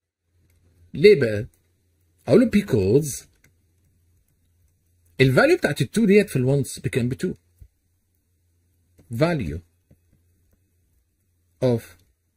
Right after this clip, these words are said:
the digit two in the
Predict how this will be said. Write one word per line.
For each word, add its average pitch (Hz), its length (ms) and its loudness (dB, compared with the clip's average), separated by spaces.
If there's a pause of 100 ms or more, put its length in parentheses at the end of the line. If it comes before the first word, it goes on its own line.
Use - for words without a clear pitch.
(340)
the 107 420 -2 (1120)
digit 120 760 0 (1600)
two 117 340 -2 (460)
in 127 380 0 (540)
the 113 560 0